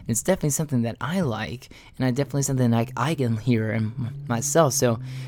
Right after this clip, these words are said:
maybe you guys can hear that, and maybe you guys heard that motorcycle that just drove outside of my house. But man,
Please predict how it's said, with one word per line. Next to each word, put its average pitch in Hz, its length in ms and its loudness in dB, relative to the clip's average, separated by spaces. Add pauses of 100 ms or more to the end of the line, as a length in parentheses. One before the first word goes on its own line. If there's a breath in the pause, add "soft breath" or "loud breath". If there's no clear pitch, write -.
(100)
maybe 165 160 0
you 165 80 2
guys 156 220 4
can 143 100 0
hear 151 220 2
that, 180 200 4
and 156 60 4
maybe 135 220 2
you 143 40 2
guys 147 260 2
heard 147 200 4
that 139 140 6
motorcycle 139 480 4
that 127 100 4
just 120 220 0
drove 135 320 6
outside 131 340 4
of 131 60 2
my 131 120 6
house. 131 460 4 (540 soft breath)
But 139 120 6
man, 143 420 4